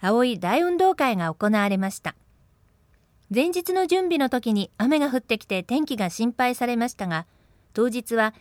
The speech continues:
夏を思わせるような陽気の中で、赤組、青組、黄組の三色に分かれ、突き進め、チームの絆で優勝だのスローガンのもと、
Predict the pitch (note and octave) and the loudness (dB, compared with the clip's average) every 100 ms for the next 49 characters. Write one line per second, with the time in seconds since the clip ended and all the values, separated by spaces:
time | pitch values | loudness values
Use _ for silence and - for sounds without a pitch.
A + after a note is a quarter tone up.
0 | _ G3 G3+ - F#4+ F4 C#4 C4+ C#4 C#4 | _ -4 -2 0 2 2 2 0 0 0
1 | B3+ A#3 F#3+ E3+ G3+ A3 A3 G#3+ G#3 G3 | 2 2 2 0 0 0 0 0 0 0
2 | E3+ E3 - _ _ - F#3 A#3+ A#3+ A#3+ | 0 -2 -4 _ _ -10 -2 2 2 2
3 | A3 A3 _ _ _ F3+ A3 A#3+ A#3+ A3+ | 2 -2 _ _ _ -2 0 2 2 0
4 | - _ _ G#3+ A#3+ C#4+ D4 C4 A#3+ D4 | -2 _ _ 0 2 4 2 0 0 -2
5 | E4 D4+ G#3 F#3+ E3 E3 F#3 E3 - _ | -2 -2 -2 -2 -2 -4 -4 -4 -8 _
6 | _ _ _ - - E4+ E4+ D4+ C#4 G#3+ | _ _ _ -14 -2 -2 -2 -4 -2 -2
7 | - _ _ _ - F#4+ F#4+ D#4 A#3+ A3 | -4 _ _ _ -4 -2 0 2 0 -2
8 | A3+ A3+ A3 G3+ G3+ - G3+ E4 - E4 | -2 0 0 -2 -4 -2 0 0 2 0
9 | D4 C4 - _ _ D4+ E4+ E4+ E4+ C#4+ | 2 0 -4 _ _ -2 0 4 4 2
10 | A3+ F#3+ F3 F3 F3 | 0 0 -2 0 0